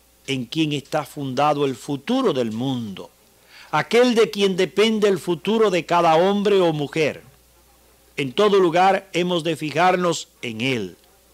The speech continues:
En todo tiempo hemos de construir sobre Él.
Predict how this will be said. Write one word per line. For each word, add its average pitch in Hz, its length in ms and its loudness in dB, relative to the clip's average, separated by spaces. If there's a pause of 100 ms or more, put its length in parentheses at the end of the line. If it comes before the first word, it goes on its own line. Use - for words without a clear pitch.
(340)
En 156 240 -2
todo 226 320 2
tiempo 214 500 0
hemos 190 260 0
de 165 160 -4
construir 170 880 -2
sobre 113 600 -6
Él. 104 220 -6